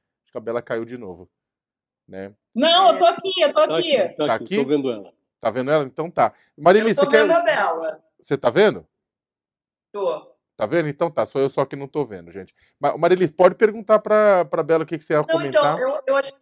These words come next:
Speaker 4: muito interessante isso que ela fala sobre os pântanos, os desertos, os, os desertos alimentares, os pântanos alimentares, e essa questão, a, a dificuldade enorme que é, é, das pessoas terem acesso a alimentos mais saudáveis.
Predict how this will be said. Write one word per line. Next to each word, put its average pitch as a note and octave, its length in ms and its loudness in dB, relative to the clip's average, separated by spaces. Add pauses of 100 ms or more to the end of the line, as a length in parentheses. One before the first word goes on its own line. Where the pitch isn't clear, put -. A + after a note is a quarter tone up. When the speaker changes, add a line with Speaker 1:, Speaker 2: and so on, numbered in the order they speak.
(100)
Speaker 4:
muito D4+ 320 -10
interessante G#3 540 -4
isso G3 140 -14
que - 40 -8
ela G3 180 2
fala G3 260 0
sobre F#3+ 280 -4
os G3 200 -4
pântanos, G#3+ 480 0
os G3 340 0
desertos, G3 1040 0
os, F3 580 -18
os F3+ 380 -20
desertos G3 580 2
alimentares, F#3+ 720 -4
os - 180 -20
pântanos F#3+ 680 -8
alimentares, F3 840 -2
e - 20 0
essa F#3 200 -6
questão, G3+ 420 -6
a, F#3 180 -6 (180)
a F#3 140 -2
dificuldade G#3 920 -4
enorme G3+ 560 -2
que G3 240 -2
é, F3 260 -2 (480)
é, F3+ 760 2
das G3 180 -2
pessoas G3 380 -10
terem A3 280 0
acesso G#3+ 520 -2
a - 20 -4
alimentos F3+ 460 -8
mais F3 160 -6
saudáveis. G#3 420 0